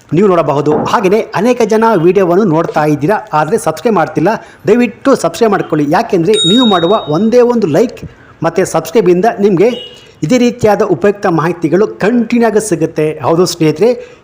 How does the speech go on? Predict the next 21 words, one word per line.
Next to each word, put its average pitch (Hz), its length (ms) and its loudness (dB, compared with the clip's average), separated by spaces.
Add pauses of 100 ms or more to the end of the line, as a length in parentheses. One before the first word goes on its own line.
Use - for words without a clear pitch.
ಏನು 233 280 2
ಈ 208 200 2
ಅನ್ನಭಾಗ್ಯದ 214 800 0
ಅಕ್ಕಿ 226 540 -2
ಹಣ 180 180 0 (340)
ಬಂದಿಲ್ಲ 214 340 2
ಅಂತ 208 180 0
ವೇಟ್ 185 340 0
ಮಾಡ್ತಿದ್ದವರಿಗೆ 151 680 0 (380)
ಕೊನೆಗೂ 220 420 0
ಗುಡ್ 180 300 -2
ನ್ಯೂಸ್ 233 200 0
ಸಿಕ್ಕಿದೆ. 160 460 -2 (120)
ಹೌದು 170 260 0
ಸ್ನೇಹಿತರೆ, - 460 -2
ರಾಜ್ಯ 214 220 0
ಸರ್ಕಾರವು 196 560 -2 (360)
ನಿನ್ನೆ 233 240 2
ನಡೆದ 170 260 0 (400)
ಸಭೆಯಲ್ಲಿ 190 640 2
ಈ 247 240 2